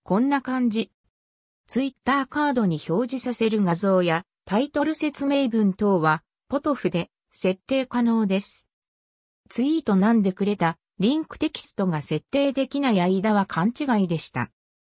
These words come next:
無事設定済み。ポトフを触りながら随時更新予定です。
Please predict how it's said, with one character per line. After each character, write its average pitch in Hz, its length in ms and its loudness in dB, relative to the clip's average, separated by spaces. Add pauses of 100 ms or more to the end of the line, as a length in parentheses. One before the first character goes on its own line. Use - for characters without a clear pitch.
無 185 140 4
事 277 140 0
設 277 220 -2 (140)
定 277 180 0
済 214 140 2
み。 170 220 0 (800)
ポ 285 100 -2
ト 285 140 0
フ 196 200 0
を 185 60 0
触 269 300 -2
り 294 120 -2
な 285 120 -2
が 208 100 2
ら 185 140 2
随 226 200 -2
時 160 140 0
更 214 260 0
新 240 300 0
予 240 140 2
定 190 240 2
で 156 180 2
す。 - 260 -10